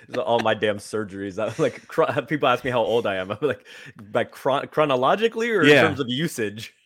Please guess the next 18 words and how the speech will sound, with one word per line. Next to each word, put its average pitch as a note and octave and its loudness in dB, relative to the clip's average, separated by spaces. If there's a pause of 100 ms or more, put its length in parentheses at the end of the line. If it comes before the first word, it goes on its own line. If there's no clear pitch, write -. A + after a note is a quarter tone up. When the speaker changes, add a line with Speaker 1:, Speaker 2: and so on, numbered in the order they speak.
(100)
Speaker 2:
Right. C#3 2
Like, D3 4
if D#3+ -6
you, A3+ -2
if E3 -4
you F#3 0
cut G3 -2
me F3 0
open E3 0
and B2+ 0
you A#2+ 0
counted D3 0
my A#2 0
rings, A2+ 0
it A#2+ -4
would A#2 -2
say A2+ -2
thirty-five. A2 0